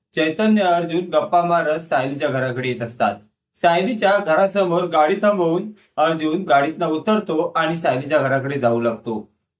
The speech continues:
आधीच मधुभाऊ घरात आलेले असतात. मधुभाऊंना अर्जुन आल्याची चाहूल लागते. अर्जुनला मधुभाऊ बघतात आणि सरळ दरवाज्यात जातात. तेवढ्यात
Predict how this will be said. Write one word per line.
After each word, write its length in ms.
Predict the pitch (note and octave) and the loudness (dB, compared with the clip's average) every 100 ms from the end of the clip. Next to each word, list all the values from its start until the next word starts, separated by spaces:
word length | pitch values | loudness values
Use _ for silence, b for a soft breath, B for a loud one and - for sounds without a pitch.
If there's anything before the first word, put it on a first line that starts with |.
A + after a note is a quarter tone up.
| _ - | _ 0
आधीच 420 | - G#3+ A3 - | 2 4 2 0
मधुभाऊ 520 | E3 D#3 F#3 F3+ F#3 | 0 2 4 4 4
घरात 320 | C#3 C#3+ D#3 | 2 0 0
आलेले 240 | D3 C#3+ C#3+ | -2 -2 -2
असतात. 400 | C#3 - B2 G#2+ - _ _ D3 | -2 -2 -2 -4 -14 _ _ 0
मधुभाऊंना 720 | E3 A#3 A3+ A#3 A3 G3+ A3+ | 2 2 2 4 4 2 0
अर्जुन 320 | E3 D#3 F#3 | -2 0 -2
आल्याची 380 | F3+ F3 F3 F#3 | 0 -2 -2 -6
चाहूल 400 | F#3 D#3 D3 D#3+ | -2 0 2 0
लागते. 460 | D#3 C#3+ C#3+ A2+ - _ _ _ - | -2 -2 -2 -4 -6 _ _ _ -2
अर्जुनला 500 | D3+ D#3 A#3+ G#3 G3+ | 0 2 2 2 2
मधुभाऊ 420 | F#3 F3 F3+ F#3 | 2 2 2 2
बघतात 540 | G3 G#3+ G3 E3+ F#3 - - | 0 0 0 0 0 -4 -4
आणि 320 | E3 E3 E3+ | -2 -2 -4
सरळ 300 | E3 D3 D#3 | -2 0 0
दरवाज्यात 400 | C#3+ B2+ C3 C3+ | 0 0 0 -2
जातात. 400 | A#2+ A#2+ A#2+ G#2 - _ _ _ - | -4 -2 0 -2 -4 _ _ _ 0
तेवढ्यात 320 | F3 E3 E3+ | 2 4 2